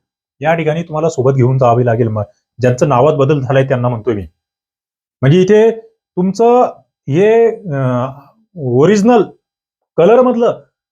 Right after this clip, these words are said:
हॉल तिकीट तुमच्या जवळ नसेल आणि ओळखपत्र ओरिजिनल तुमच्या जवळ नसेल, महिलांचं ज्यांचं नावात बदल झालेला आहे, त्यांचं जर ते गॅझेट किंवा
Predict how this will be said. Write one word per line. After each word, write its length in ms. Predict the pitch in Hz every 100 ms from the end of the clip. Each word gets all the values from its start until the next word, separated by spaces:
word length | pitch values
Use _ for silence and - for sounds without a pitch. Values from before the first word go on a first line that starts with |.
| _ _ 131
हॉल 120 | 165
तिकीट 220 | 240 285 269
तुमच्या 220 | 233 247
जवळ 220 | 226 220
नसेल 420 | 185 170 190 120 - _ _ -
आणि 180 | 147 208
ओळखपत्र 480 | 175 214 240 247
ओरिजिनल 460 | 262 247 247 214 233
तुमच्या 220 | 220 220
जवळ 220 | 208 208
नसेल, 400 | 190 170 185 139 92 _ _ _ -
महिलांचं 380 | 139 185 214 226
ज्यांचं 280 | 233 226 220
नावात 260 | 185 226
बदल 260 | 240 247 247
झालेला 220 | 220 220
आहे, 200 | 190 143
त्यांचं 540 | 151 _ _ 165 165
जर 140 | 208 220
ते 120 | 220
गॅझेट 420 | 185 170 185 214
किंवा 380 | 214 208 220 214